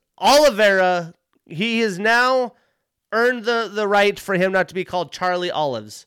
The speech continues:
which ever since Dan Hooker called them that, Dan Hooker's been down, Char-, Charlie Olives has been up.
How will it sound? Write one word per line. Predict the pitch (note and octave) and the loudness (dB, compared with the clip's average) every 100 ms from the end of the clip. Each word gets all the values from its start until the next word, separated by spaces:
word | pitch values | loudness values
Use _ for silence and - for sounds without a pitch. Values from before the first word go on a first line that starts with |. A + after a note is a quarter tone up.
| _ _ _ - | _ _ _ -8
which | F#3 - | -8 -2
ever | A#3+ C#4 | -2 -2
since | C4+ C4 G3+ | -2 -6 -6
Dan | A3 A3 | -4 -2
Hooker | G3+ G#3+ G3+ | -4 -8 -8
called | - G3+ E3+ | -4 -4 -4
them | E3+ | -6
that, | D3+ D#3+ D3 | -4 -4 -2
Dan | G3+ | -2
Hooker's | G#3+ A3 G#3+ | -2 -4 -6
been | F3+ G3+ | -8 -8
down, | D#3+ E3 E3 E3 D#3 C#3+ | -2 -2 -2 -4 -10 -20
Char-, | - G#3 F#3 | -12 -6 -6
Charlie | D#3+ G3 G3+ G3+ - | -2 -2 0 -2 -4
Olives | G3 G#3 F#3+ D3+ | -4 -2 -4 -8
has | D3+ | -10
been | C#3+ D3+ | -6 0
up. | E3+ D3 | 2 0